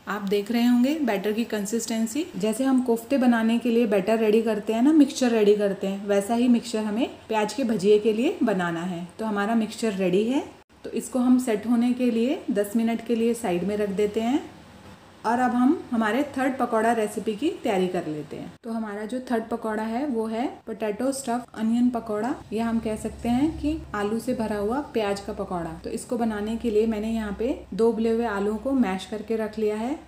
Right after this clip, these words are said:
साथ ही मैंने ये प्याज की slices को ऐसे cut करके निकाल लिया है, आप देख रहे होंगे। सबसे पहले हमने आलू को जो मैश करके रखा है, इसमें कुछ मसाले ऐड करेंगे। तो इसमें मैंने हाफ टी स्पून गरम मसाला डाला है, दो बारीक कटी हुई हरी मिर्च डाली है,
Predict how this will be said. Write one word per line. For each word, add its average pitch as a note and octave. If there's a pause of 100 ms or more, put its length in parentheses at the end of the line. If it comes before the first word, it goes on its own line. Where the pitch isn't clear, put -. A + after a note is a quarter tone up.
(120)
साथ G#3
ही B3
मैंने A3
ये A3+
प्याज G3+
की C#4+ (220)
slices G3+
को B3
ऐसे A3+
cut G#3
करके A3
निकाल G3+
लिया G3+
है, B3+
आप F#3
देख F#3+
रहे G#3+
होंगे। A3+ (420)
सबसे A3+
पहले A3+
हमने A#3+
आलू G3+
को B3+
जो B3
मैश G3
करके A#3
रखा A3+
है, B3+
इसमें A3+
कुछ A#3
मसाले G3
ऐड G3+
करेंगे। A3 (380)
तो A#3
इसमें A#3
मैंने A#3
हाफ -
टी A#3
स्पून A3
गरम F#3
मसाला G3
डाला G3+
है, C4 (400)
दो A3 (160)
बारीक G3+
कटी A3
हुई A3+
हरी F3+
मिर्च G3+
डाली G#3+
है, B3+